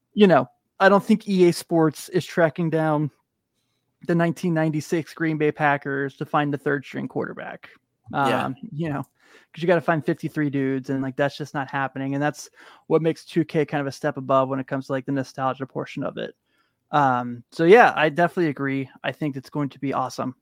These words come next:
Speaker 1: Um, I'm definitely gonna probably mess around with it. I'm sure I'll get sucked in, in it because I love stuff like this.
Speaker 2: We always
Speaker 1: Uh, I
Speaker 2: do.
Speaker 1: would, yeah. I'm sure this will be the thing that you and I will be texting about, 'cause you and I used to literally, like, get together and make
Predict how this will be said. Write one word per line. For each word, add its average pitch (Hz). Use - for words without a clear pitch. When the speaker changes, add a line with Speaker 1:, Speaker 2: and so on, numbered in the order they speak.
Speaker 1:
Um, 139
I'm 180
definitely 208
gonna 180
probably 175
mess 160
around 147
with 147
it. 147
I'm 180
sure 185
I'll 208
get 196
sucked -
in, 196
in 202
it 208
because 147
I 135
love 139
stuff 185
like 190
this. -
Speaker 2:
We -
always 127
Speaker 1:
Uh, -
I -
Speaker 2:
do. 120
Speaker 1:
would, -
yeah. 175
I'm 160
sure 190
this 180
will 175
be 175
the 170
thing 170
that 160
you 160
and 160
I 160
will 160
be 156
texting 156
about, 160
'cause 143
you 165
and 170
I 170
used 165
to 175
literally, 160
like, 151
get 170
together 156
and 151
make 147